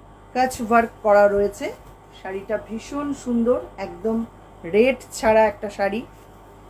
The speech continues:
অনেকেই চান এই ধরনের শাড়ি, আর শাড়িটার উইভিংটাও ভীষণ সুন্দর। টু ফোর ফাইভ জিরো থাকছে এটার price।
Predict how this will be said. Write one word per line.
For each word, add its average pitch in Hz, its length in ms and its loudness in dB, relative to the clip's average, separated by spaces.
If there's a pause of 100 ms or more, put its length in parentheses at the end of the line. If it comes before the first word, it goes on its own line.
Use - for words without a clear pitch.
(560)
অনেকেই 233 520 -4
চান 233 300 2
এই 220 140 0
ধরনের 214 380 -2
শাড়ি, 220 340 0
আর 208 80 2
শাড়িটার 208 440 -4
উইভিংটাও 240 640 -2
ভীষণ 240 440 -6
সুন্দর। 254 460 -4 (580)
টু 277 180 -8 (140)
ফোর 269 280 -6
ফাইভ 220 220 0 (140)
জিরো 247 300 -2
থাকছে 220 300 -6
এটার 214 200 -6 (100)
price। 208 540 -2